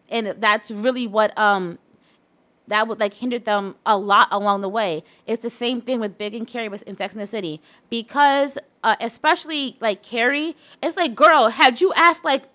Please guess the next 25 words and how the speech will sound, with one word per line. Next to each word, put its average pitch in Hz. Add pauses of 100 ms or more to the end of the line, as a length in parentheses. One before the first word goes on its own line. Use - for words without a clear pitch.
(200)
a 226
few 294
questions, 349 (640)
you 254
would 302
have, 269
you 269
know, 196 (240)
like, 220 (300)
um, 202 (180)
are 233
we 269
dating 220
exclusively? 233 (1160)
Are 240
you, 277
do 269
you 277
want 254
to 294
get 233
divorced 214
from 190
your 175
wife? 131